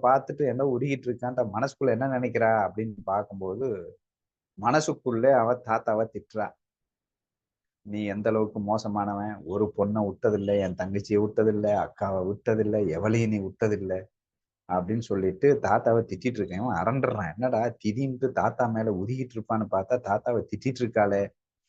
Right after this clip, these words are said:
அப்படின்ட்டு அவன் அரண்டு பார்த்துட்டு இருக்கும் போதே அந்த மனசுக்குள்ள அந்த பாட்டி என்ன சொல்லிடுறாங்கன்னா, "இந்த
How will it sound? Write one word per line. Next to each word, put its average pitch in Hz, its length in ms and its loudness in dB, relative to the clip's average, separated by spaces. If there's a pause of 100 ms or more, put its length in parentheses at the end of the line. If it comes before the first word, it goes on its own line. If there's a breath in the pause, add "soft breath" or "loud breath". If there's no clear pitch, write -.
(240)
அப்படின்ட்டு 104 480 0
அவன் 101 180 4
அரண்டு 127 340 2
பார்த்துட்டு 110 380 2
இருக்கும் 107 280 -4
போதே 104 260 4 (300)
அந்த 104 180 -2
மனசுக்குள்ள 113 500 -2
அந்த 107 180 0
பாட்டி 107 300 0
என்ன 104 160 -2
சொல்லிடுறாங்கன்னா, 95 720 -2 (1400)
"இந்த 95 260 -4